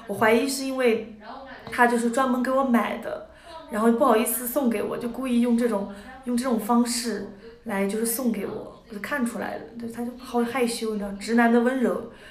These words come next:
这叫直男的温柔。<laughs> 然后穿得很漂亮，然后我们当时就去跟那个，是一个韩国的摄影师 <clears throat> 给我们拍，然后我们俩就去那个花圃一个花园那里拍。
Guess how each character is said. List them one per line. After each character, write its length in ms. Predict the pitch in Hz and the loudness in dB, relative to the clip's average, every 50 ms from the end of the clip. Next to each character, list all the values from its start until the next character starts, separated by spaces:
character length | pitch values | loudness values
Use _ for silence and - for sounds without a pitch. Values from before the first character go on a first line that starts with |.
| - - | -20 -10
这 100 | - 226 | -2 2
叫 180 | 240 233 233 233 | 2 2 2 0
直 120 | - 214 | -2 -2
男 180 | 208 202 202 202 | -2 0 0 0
的 80 | 208 | 0
温 160 | 202 208 214 214 | 0 0 -2 -2
柔。 140 | 202 196 208 220 - - - - - - - - - - | -2 -4 -6 -6 -8 -10 -12 -16 -18 -20 -20 -20 -16 -10
<laughs> 500 | 226 294 311 311 311 294 285 254 233 - | -8 -6 -6 -6 -6 -6 -8 -8 -10 -4
然 140 | 226 233 233 | 2 4 4
后 80 | 254 240 | 4 4
穿 140 | 262 294 294 | 2 0 0
得 60 | 269 | 2
很 80 | 233 | 2
漂 140 | 233 247 247 | 2 2 2
亮， 120 | 233 202 202 | 2 2 2
然 80 | 214 | 2
后 160 | 233 233 226 - - - - - - - - - - - - - - | 2 2 0 -2 -10 -16 -18 -18 -20 -20 -20 -20 -20 -20 -18 -10 -6
我 60 | 214 | -2
们 60 | 208 | 4
当 160 | 226 247 247 | 4 4 4
时 160 | 240 247 226 | 4 2 -2
就 120 | 220 226 214 | -2 -2 -2
去 280 | - - 233 226 226 - - - - - - - | -4 -4 -6 -6 -6 -6 -10 -14 -16 -18 -12 -4
跟 160 | - 240 233 | 2 4 6
那 160 | 233 240 233 226 | 6 6 6 6
个， 320 | 220 214 196 190 202 202 208 202 - | 4 2 0 0 -2 -6 -8 -12 -12
是 240 | - - 254 247 226 | -12 -10 -6 -4 -4
一 80 | 214 | -4
个 460 | 214 220 240 214 202 202 208 208 - - | -2 -2 0 2 2 2 0 0 -2 -4
韩 340 | - 220 196 190 208 233 233 | -6 -6 -4 -2 0 0 2
国 180 | 226 196 185 | 2 0 0
的 240 | - - 98 98 - - - - - - - - | -2 -4 -6 -8 -8 -10 -14 -18 -20 -20 -18 -12
摄 220 | - - 269 247 | -4 2 4 4
影 140 | 226 208 196 | 4 4 2
师 440 | 202 - - 202 196 196 - - - - 330 - 240 | -2 -4 -6 -4 -4 -4 -4 -2 0 2 4 4 4
<clears throat> 240 | - - - - - | 2 0 -4 -8 -6
给 80 | 226 214 | -2 -2
我 100 | 196 190 | -2 -2
们 120 | 185 185 190 - | -4 -8 -10 -10
拍， 300 | - 214 202 196 196 - - - - - - - | -8 -6 -6 -6 -8 -10 -14 -16 -16 -18 -14 -8
然 100 | - 220 | -2 0
后 60 | 214 208 | 0 2
我 40 | |
们 40 | 208 | 2
俩 140 | 208 202 196 | 2 0 0
就 180 | 202 214 202 202 | 0 -2 -4 -6
去 240 | - - - 233 | -6 -4 -2 -2
那 140 | 214 208 196 | 0 0 -2
个 100 | 190 185 | -4 -4
花 520 | 185 185 196 - - - - 277 269 269 - | -6 -8 -8 -10 -8 -4 0 0 0 0 -2
圃 180 | - - 196 180 180 190 233 233 - - - - - - | -10 -10 -10 -10 -10 -10 -10 -12 -12 -16 -20 -18 -14 -12
一 80 | 214 | -8
个 120 | 196 220 226 | -4 -4 -4
花 220 | - 240 240 247 | -2 0 2 2
园 220 | 240 214 190 196 | 2 2 2 0
那 80 | 208 214 | -2 -2
里 100 | 202 208 | -2 -4
拍。 140 | 208 - | -6 -8